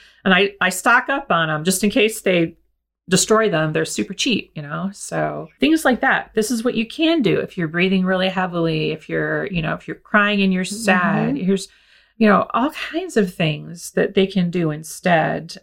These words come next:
Speaker 1: Um, and of course, there's some kids that none of that is gonna appeal to them, and they would rather just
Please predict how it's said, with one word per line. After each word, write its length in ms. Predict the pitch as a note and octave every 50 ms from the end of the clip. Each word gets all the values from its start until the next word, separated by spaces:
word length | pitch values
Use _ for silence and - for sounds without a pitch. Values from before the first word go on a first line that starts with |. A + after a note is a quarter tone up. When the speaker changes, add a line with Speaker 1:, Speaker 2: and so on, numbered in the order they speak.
| - F3
Speaker 1:
Um, 520 | E3+ D#3+ D#3 D#3 D3+ D3+ D3+ D#3 D#3+ F3 -
and 100 | B3+ C4+
of 120 | D4 D4 -
course, 260 | E4 D#4 D#4 D#4 -
there's 180 | - C4+ B3+
some 140 | - B3+ A#3 G#3+
kids 280 | - A3+ G3 F#3+ F#3+
that 260 | - E3+ - - - _ F#3+
none 180 | F#3 F#3 F3
of 120 | E3+ E3 D#3
that 200 | D#3+ D#3+ D#3 D#3
is 140 | D3+ -
gonna 180 | - D#3+ D3 - -
appeal 320 | E3 - _ - D#3+ D3 C#3+
to 140 | - E3
them, 260 | D#3 D3+ D3+ D3+ D3 D3
and 120 | D3+ D3+
they 140 | E3 E3 D#3
would 140 | D#3 D#3+ D3+
rather 280 | D3+ D3+ D3+ D3+ C#3+ C#3+
just 380 | - D#3 D3+ - - - -